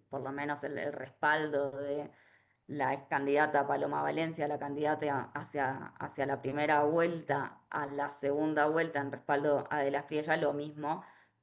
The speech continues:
eh, es de, de suponer que pasaría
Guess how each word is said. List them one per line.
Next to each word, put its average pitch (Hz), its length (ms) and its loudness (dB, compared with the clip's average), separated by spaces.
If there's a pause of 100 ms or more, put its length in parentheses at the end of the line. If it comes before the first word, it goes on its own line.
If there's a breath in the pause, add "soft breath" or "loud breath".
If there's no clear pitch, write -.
(240)
eh, - 220 -2
es 139 360 -8
de, 139 280 4
de 120 320 -4 (380)
suponer 147 600 2
que 175 140 2
pasaría 139 800 -2